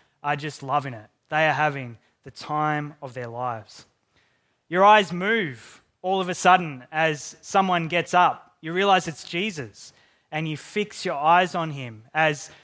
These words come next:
he leaves what he's doing in eating supper with the disciples, removes his outer garments, takes a towel,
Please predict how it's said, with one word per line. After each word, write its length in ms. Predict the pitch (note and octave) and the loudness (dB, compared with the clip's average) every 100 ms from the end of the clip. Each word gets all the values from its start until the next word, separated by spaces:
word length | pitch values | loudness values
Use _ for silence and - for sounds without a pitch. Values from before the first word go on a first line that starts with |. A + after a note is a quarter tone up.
| _ | _
he 140 | D#3+ D#3+ | -6 0
leaves 380 | G3 G#3+ F#3+ | 2 2 0
what 140 | F#3 F3 | -4 -4
he's 160 | E3 | -4
doing 340 | - F3+ F3 D#3 | -4 -4 -2 -2
in 140 | D#3 | -4
eating 420 | E3 F3+ - F3 | -4 -4 -4 -6
supper 560 | D3 F3 E3 E3+ C#3+ G#2+ _ _ _ | -4 2 2 2 -4 -4 _ _ _
with 140 | D3+ | -14
the 80 | C#3+ | -12
disciples, 880 | C#3 - D#3 D#3+ D#3 D3 A#2 G#2 - _ _ - | -12 -2 4 4 2 -6 -12 -16 -20 _ _ -8
removes 540 | E3 E3+ G3+ G#3+ F3 | -4 0 0 0 -4
his 180 | F3+ D#3+ | -8 2
outer 280 | E3+ E3 D#3+ | 4 4 2
garments, 800 | D3+ D#3+ E3+ C#3 A#2 - - - _ _ | -2 0 -2 -4 -12 -20 -20 -20 _ _
takes 300 | - F#3 - | -4 -4 -4
a 40 | F#3 | -10
towel, 520 | - D#3 D3 D3 | -2 0 2 0